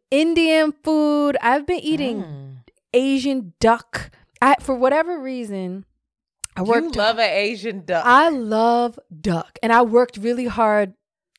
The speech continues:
Speaker 1: the day before yesterday. And I was like, "Girl, I'm gonna get me some fucking duck." So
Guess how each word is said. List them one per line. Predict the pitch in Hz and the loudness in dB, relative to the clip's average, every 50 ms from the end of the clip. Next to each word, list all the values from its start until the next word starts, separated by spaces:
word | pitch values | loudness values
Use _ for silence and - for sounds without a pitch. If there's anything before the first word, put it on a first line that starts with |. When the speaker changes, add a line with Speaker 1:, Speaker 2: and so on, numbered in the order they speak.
| _ _ _ _ | _ _ _ _
Speaker 1:
the | 175 185 214 | -8 -6 -2
day | 180 214 208 208 | 0 2 2 2
before | 208 220 214 - 240 214 196 | 0 -2 -4 -4 -2 -2 0
yesterday. | 196 190 190 - - - 185 175 | -2 -2 -4 -6 -8 -6 -4 -4
And | 175 175 190 | -2 -2 -4
I | 220 240 | -6 -6
was | 233 208 214 | -6 -6 -6
like, | 185 180 | -8 -8
"Girl, | 175 214 196 208 | -8 -10 -10 -10
I'm | 285 392 | -10 -12
gonna | 381 202 | -14 -16
get | - 202 - | -18 -18 -18
me | - 180 | -18 -18
some | - - 175 - _ | -20 -20 -20 -20 _
fucking | - 147 - _ - - _ _ _ | -20 -20 -20 _ -20 -20 _ _ _
duck." | 180 165 156 - - _ - - | -16 -16 -16 -16 -18 _ -20 -18
So | - - - 208 190 180 180 180 180 | -16 -10 -6 -4 -2 0 0 -2 -4